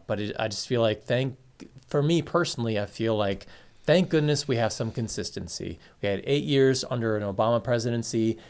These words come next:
an aberration that we will all remember and talk about as the, like, the dark times where our government, it was anarchy and they tried to dismantle everything and ruin everything. Um, and,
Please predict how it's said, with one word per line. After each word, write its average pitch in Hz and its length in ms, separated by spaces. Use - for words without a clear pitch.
an 95 160
aberration 147 840
that 107 180
we 104 160
will 101 80
all 113 200
remember 143 420
and 117 120
talk 131 340
about 117 360
as 101 240
the, - 180
like, 107 180
the 113 100
dark 139 460
times 143 600
where 113 280
our 95 260
government, 120 600
it - 260
was 107 120
anarchy 156 720
and 127 100
they 113 80
tried 117 320
to 120 60
dismantle 120 600
everything 117 440
and 101 180
ruin 226 300
everything. 190 720
Um, 117 600
and, 117 360